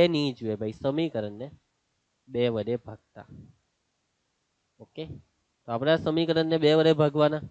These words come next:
બે એક્સ સ્ક્વેર ને આ બે વડે ભાગે તો બગડો ઉડી જાય એટલે એક્સ સ્ક્વેર બચે. ઓછા સાત ને બે વડે તમે ભાગો એટલે સાત ના છેદમાં બે લખવું પડે. એક્સ બેઠો.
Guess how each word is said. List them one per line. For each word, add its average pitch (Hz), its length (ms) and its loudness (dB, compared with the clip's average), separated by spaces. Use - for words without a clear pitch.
બે 156 140 4
એક્સ 233 160 0
સ્ક્વેર 214 200 4
ને 208 80 2
આ 208 80 4
બે 185 200 4
વડે 185 200 4
ભાગે 185 240 4
તો 160 80 6
બગડો 156 340 4
ઉડી 180 200 2
જાય 147 140 2
એટલે 135 160 -2
એક્સ - 140 -6
સ્ક્વેર 160 220 0
બચે. 156 280 -6
ઓછા 120 420 0
સાત 156 260 -2
ને 208 120 4
બે 196 180 4
વડે 196 260 6
તમે 190 240 2
ભાગો 175 320 4
એટલે 147 180 4
સાત 143 260 -2
ના 165 120 0
છેદમાં 156 320 -2
બે 147 140 0
લખવું 160 320 -2
પડે. 131 240 -6
એક્સ 135 260 -6
બેઠો. 151 300 -4